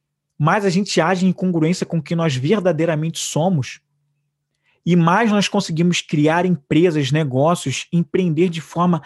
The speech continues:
a nos ligar mais com o nosso propósito, e a-, aquilo que tá aqui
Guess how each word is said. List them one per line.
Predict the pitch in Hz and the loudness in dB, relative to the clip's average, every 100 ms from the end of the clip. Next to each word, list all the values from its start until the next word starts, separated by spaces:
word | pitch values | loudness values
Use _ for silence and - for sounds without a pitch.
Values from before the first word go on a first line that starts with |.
| - - - | -10 -18 -2
a | 151 | 0
nos | 170 | 2
ligar | 165 147 175 170 | 0 0 2 2
mais | 170 | 0
com | - 170 | -2 -4
o | |
nosso | 160 - - | -2 -6 -4
propósito, | 165 - - 147 185 147 135 - - _ _ _ _ _ _ _ _ _ _ _ _ | -4 -4 -2 2 2 0 -8 -16 -20 _ _ _ _ _ _ _ _ _ _ _ _
e | 147 165 | 0 0
a-, | 170 | 0
aquilo | - 147 - 202 | -4 -4 -2 -2
que | 190 | -2
tá | - 202 | -2 -2
aqui | 190 - - 190 262 - | -2 -4 -2 2 2 0